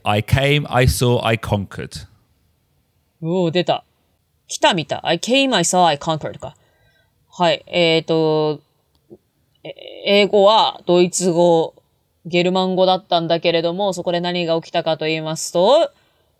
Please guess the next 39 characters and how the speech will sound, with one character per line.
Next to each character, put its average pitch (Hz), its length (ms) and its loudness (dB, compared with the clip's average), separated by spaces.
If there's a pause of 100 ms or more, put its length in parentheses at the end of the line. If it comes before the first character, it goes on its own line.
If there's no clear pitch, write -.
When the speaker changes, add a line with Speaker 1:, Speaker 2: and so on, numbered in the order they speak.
(100)
Speaker 2:
出 160 80 -2
ま 175 140 0
し - 80 -4
た。 120 200 -4 (540)
シ - 320 -2
ー 180 40 0
ザ 156 180 0
ー 131 40 -4
の 127 220 -12 (220)
Speaker 1:
Yeah. - 140 -10 (380)
Speaker 2:
来 - 120 -14
た 180 140 0
見 156 120 -2
た、 - 240 -6 (360)
征 175 260 0
服 175 180 -2
し - 60 0
た 160 80 2
で 131 80 0
す - 120 -6
ね。 160 220 0 (140)
Speaker 1:
Yeah, 98 220 -6
so 104 260 -4 (200)
G-, - 240 -16
the 127 100 -4
Roman 143 380 4
Empire, 104 420 2
Julius 135 380 2
Caesar 104 360 0
came 113 380 -2
to - 140 -10
the 104 100 -6
U 101 180 -6
K 71 360 -8
or - 100 -8
came 113 220 -6
to - 120 -2
Great 107 220 -4
Britain - 380 -8